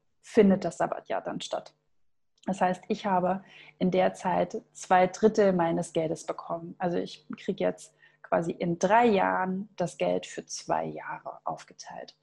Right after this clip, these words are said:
Man kann sogar ein fifty fifty Modell wählen. Also man kann wirklich dieses Jahr sagen, „Okay, ähm, ich will nur fünfzig Prozent meines Geldes und dafür bleibe ich nächstes Jahr zu Hause“, wenn es natürlich, äh, gestattet wird.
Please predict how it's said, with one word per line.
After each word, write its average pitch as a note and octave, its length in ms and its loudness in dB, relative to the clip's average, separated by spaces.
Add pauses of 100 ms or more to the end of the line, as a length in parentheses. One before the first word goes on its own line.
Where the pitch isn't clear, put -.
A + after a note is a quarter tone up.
(320)
Man F#3 160 2
kann G#3+ 220 4
sogar E3+ 460 2
ein F3+ 100 -4
fifty G3 340 0
fifty G3+ 320 0
Modell A3 540 6
wählen. A#3+ 360 2
Also F3 200 -2
man F3+ 140 -8
kann F3 200 -4
wirklich F3+ 300 -4
dieses F#3 360 0
Jahr F3+ 200 0 (140)
sagen, F3 420 2
„Okay, A3 680 -2 (100)
ähm, F#3+ 380 0
ich F#3+ 240 -8
will F#3+ 140 2
nur F3+ 120 -4
fünfzig G3+ 400 -10
Prozent G3 320 -4
meines F#3 280 -2
Geldes B3 280 2
und F#3 100 -4
dafür F#3 200 -2
bleibe F3+ 180 0
ich F3+ 100 -10
nächstes - 280 -10
Jahr E3+ 120 -8
zu - 180 -14
Hause“, F#3+ 360 0 (480)
wenn F#3+ 220 6
es F#3+ 140 0
natürlich, E3+ 800 -4 (480)
äh, E3 180 -2
gestattet - 540 -6
wird. - 340 -10